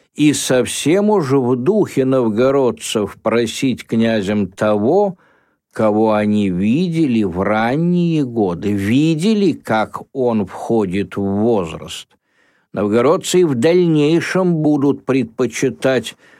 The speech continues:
ну, так сказать, выращивать для себя князя в собственной среде. И наиболее успешные новгородские князья —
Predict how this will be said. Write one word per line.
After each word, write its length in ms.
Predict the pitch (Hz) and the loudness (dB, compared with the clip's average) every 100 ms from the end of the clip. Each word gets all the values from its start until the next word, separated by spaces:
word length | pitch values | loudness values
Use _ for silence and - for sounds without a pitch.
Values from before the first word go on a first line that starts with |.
| _ _ - | _ _ -4
ну, 320 | 113 143 - - | -2 -2 -4 -8
так 140 | 123 | -6
сказать, 320 | - 117 - - | -4 -4 -6 -12
выращивать 1400 | 107 110 147 143 165 190 160 - - - 131 120 113 90 | -4 2 4 4 2 0 -2 -4 -4 -2 2 2 0 -2
для 300 | 95 113 117 | 0 2 0
себя 560 | 110 - 110 95 113 101 | -2 -2 0 0 0 -2
князя 840 | - 107 113 135 139 117 135 113 - _ | -4 -2 0 0 -2 0 -2 -4 -12 _
в 80 | - | -12
собственной 1080 | - - 147 143 - - - 104 101 98 95 | -6 0 2 2 0 -8 -4 0 0 0 -2
среде. 480 | - 104 98 90 92 | -4 -4 -4 -2 -2
И 120 | 98 | 0
наиболее 480 | 107 107 104 113 107 | 0 0 0 2 2
успешные 840 | 107 - - 123 202 165 - 117 | 0 -4 -4 0 0 0 -2 0
новгородские 760 | 107 107 101 104 101 - 104 90 | 2 2 2 0 -2 -4 -6 -4
князья — 480 | 101 98 92 92 | -2 -2 0 -2